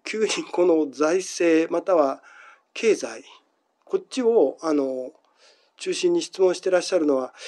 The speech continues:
まあ、なんかちょっと変かなと思うんだけども、変であれなんであれ、いい質問はいい質問なので、ここは応援したいですね。あと、まあ、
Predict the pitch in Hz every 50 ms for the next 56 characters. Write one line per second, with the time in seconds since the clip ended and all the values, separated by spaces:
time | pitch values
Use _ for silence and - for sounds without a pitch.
0 | - - - - _ _ _ - 196 220 226 226 - 240 240 - - - 311 302
1 | - - - _ _ - 220 202 - - 254 247 - - - 160 185 185 190 196
2 | 190 - 156 151 165 165 156 151 139 135 127 143 160 160 151 151 - - 202 226
3 | 202 190 156 143 143 170 180 180 156 147 131 131 160 208 202 - - - 165 156
4 | 151 151 156 165 147 - - - 143 139 135 135 135 127 123 110 - - - -
5 | - _ _ _ _ _ _ _ _ - - - - 285 269 190 - 156 156 151
6 | 147 143 - - 165 135 120 117 - - 143 151 151 156 156 - _ _ _ _
7 | _ _ _ _ _ _ _ _ _ _ _ _ _ _ _ _ _ _ _ _
8 | _ _ _ _ _ _ _ _ - - - - - - - - - - - 208
9 | 208 - 202 170 160 151 156 156 - - _ _ _ _ _ 208 202 214 165 131
10 | -